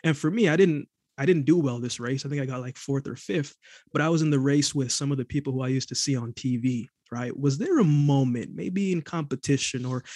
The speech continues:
going into a competition, Caitlin, where you were just like, "Wait a minute, hey, my program was right. Like, I was on point today. I think I can actually get a medal here and do well," because, you know, two thousand fourteen,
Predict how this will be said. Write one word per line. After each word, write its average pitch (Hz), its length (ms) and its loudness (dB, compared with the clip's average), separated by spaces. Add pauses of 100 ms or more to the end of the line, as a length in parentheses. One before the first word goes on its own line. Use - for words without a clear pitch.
(140)
going 156 260 4
into 160 280 2
a 143 40 0
competition, 135 640 -4
Caitlin, 135 260 0
where 131 100 0
you 160 140 6
were 143 80 2
just 139 180 0
like, 123 180 -4
"Wait 147 180 2
a - 20 0
minute, 117 340 -8 (240)
hey, 131 120 -6
my 147 140 -2
program 143 600 0
was 117 160 -4
right. 120 460 -4
Like, 120 220 -10
I 170 60 -6
was 151 180 0
on 120 180 -6
point 196 320 -4
today. 123 320 -2 (340)
I 143 60 -6
think 156 180 0
I 147 100 2
can 143 160 0
actually 139 440 0 (220)
get 131 160 2
a 123 60 0
medal 143 320 4
here 127 220 0
and 120 140 -6
do 139 140 4
well," 135 340 -2
because, 123 480 -6 (560)
you 147 100 4
know, 131 240 2 (720)
two 185 80 0
thousand 170 240 2
fourteen, 160 680 0